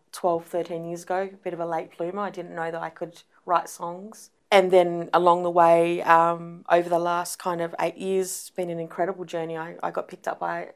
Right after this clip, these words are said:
uh, Archie Roach and toured with him for four years in the country and overseas. A whirlwind kind of journey, and now I find myself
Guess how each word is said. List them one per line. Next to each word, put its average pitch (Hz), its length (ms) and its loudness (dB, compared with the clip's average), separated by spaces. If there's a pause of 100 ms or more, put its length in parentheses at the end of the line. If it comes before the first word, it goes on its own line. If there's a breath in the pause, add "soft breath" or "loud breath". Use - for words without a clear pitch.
uh, 175 200 -8
Archie 175 320 -4
Roach 175 540 -10
and 175 160 -6
toured 185 220 -8
with 180 140 -8
him 175 160 -10
for 185 100 -12
four 175 300 -6
years 170 420 -12
in 175 80 -16
the - 60 -20
country 170 520 -6
and 160 140 -8
overseas. 165 920 -10 (120)
A 175 80 0
whirlwind 170 640 2
kind 165 260 -4
of 165 100 -6
journey, 160 480 0
and 160 140 -6
now 160 180 -2
I 160 120 0
find 165 320 -8
myself 160 580 -2